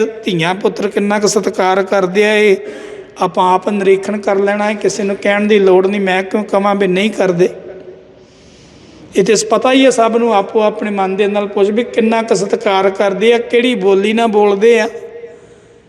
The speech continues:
ਤੇ ਜਦੋਂ ਆਪਣੇ ਵੱਲ ਆਪਾਂ ਝਾਤੀ ਮਾਰ ਕੇ ਦੇਖ ਲਓ ਵੀ ਅਸੀਂ ਜਦੋਂ ਆਪਣੇ ਮਾਤਾ ਪਿਤਾ ਦੇ ਸਾਹਮਣੇ ਹੁੰਦੇ ਸਾਂ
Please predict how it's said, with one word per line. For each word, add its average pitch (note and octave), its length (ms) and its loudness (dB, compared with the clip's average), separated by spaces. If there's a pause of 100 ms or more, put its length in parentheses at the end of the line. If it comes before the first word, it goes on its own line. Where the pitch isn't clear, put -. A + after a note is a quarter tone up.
(140)
ਤੇ F#3+ 80 -2
ਜਦੋਂ A3 280 4
ਆਪਣੇ B3 380 2
ਵੱਲ C#4 220 4
ਆਪਾਂ C4+ 240 2
ਝਾਤੀ A3+ 400 -2
ਮਾਰ A3+ 240 0
ਕੇ A#3+ 120 2
ਦੇਖ G#3+ 280 0
ਲਓ A#3 220 4
ਵੀ C4 180 0 (140)
ਅਸੀਂ C#4 240 2
ਜਦੋਂ C#4 160 4
ਆਪਣੇ C4 240 0
ਮਾਤਾ A3+ 320 2
ਪਿਤਾ A3+ 300 2
ਦੇ A#3 140 4
ਸਾਹਮਣੇ A#3 440 0
ਹੁੰਦੇ F#3+ 280 2
ਸਾਂ G3 280 -4